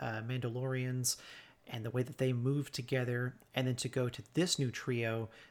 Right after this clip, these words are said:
that it's so clunky and, and disjointed that it doesn't, it just feels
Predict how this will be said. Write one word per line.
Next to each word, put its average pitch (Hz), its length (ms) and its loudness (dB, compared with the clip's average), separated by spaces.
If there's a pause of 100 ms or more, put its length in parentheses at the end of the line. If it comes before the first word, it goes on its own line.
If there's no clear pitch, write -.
(140)
that 117 160 0
it's 117 160 -2
so 127 300 0
clunky 185 640 -2 (240)
and, 117 460 -2
and 113 240 -4
disjointed 143 800 -2 (440)
that 127 120 2
it - 220 -4
doesn't, 147 360 2
it 143 120 -2
just - 220 0
feels 151 520 -2